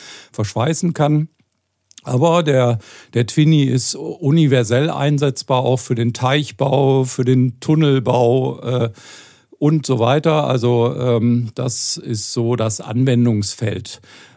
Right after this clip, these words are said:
Und, äh, wir haben noch den Kometen. Äh,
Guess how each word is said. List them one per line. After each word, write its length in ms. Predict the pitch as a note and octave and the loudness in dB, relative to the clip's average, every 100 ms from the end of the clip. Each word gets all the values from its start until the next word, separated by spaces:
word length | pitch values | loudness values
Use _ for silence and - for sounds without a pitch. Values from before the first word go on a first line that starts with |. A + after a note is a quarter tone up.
| _ | _
Und, 560 | - B2+ A#2 A#2 A#2+ B2+ | -12 -2 2 2 2 2
äh, 260 | A#2 A#2 | 2 2
wir 100 | A#2 | 2
haben 120 | A#2+ | 2
noch 160 | C#3 B2 | 2 0
den 180 | B2+ B2 | -2 -2
Kometen. 720 | - A#2 B2+ F3 F#3+ F#3+ G3 - - - | -2 0 2 2 2 2 0 -4 -18 -18
Äh, 400 | F#3 C3+ A#2 A#2 | -10 -2 0 0